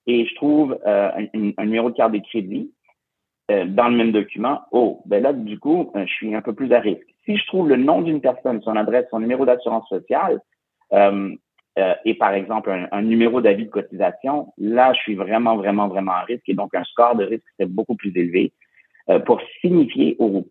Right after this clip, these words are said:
au, à nos clients la gravité potentielle de l'exposition ou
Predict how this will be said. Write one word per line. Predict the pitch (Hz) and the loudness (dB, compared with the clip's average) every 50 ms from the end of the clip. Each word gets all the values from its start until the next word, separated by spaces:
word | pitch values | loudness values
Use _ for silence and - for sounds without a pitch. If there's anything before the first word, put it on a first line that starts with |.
| - - | -8 -4
au, | 98 95 95 90 - | -4 -2 -2 0 -2
à | 95 95 | 0 0
nos | 98 107 127 135 | 2 2 0 0
clients | 131 - 107 107 113 123 135 - - - _ _ _ - | -2 -2 -4 -2 0 0 -2 -4 -6 -14 _ _ _ -4
la | 95 98 95 95 | 0 2 2 4
gravité | 98 104 113 127 143 143 135 127 - 147 156 | 4 4 4 4 4 4 2 -2 -4 -4 -4
potentielle | - 131 - - 113 101 - - 110 123 131 131 104 | -2 -4 -4 -4 -6 -8 -6 -6 -4 -4 -2 -2 -2
de | 104 | -2
l'exposition | 101 104 104 - _ - 101 98 90 87 - - - 127 147 143 - _ - | -2 -4 -6 -8 _ -12 -12 -12 -12 -12 -16 -10 -8 -6 -6 -8 -8 _ -2
ou | 139 151 175 233 | 0 2 2 0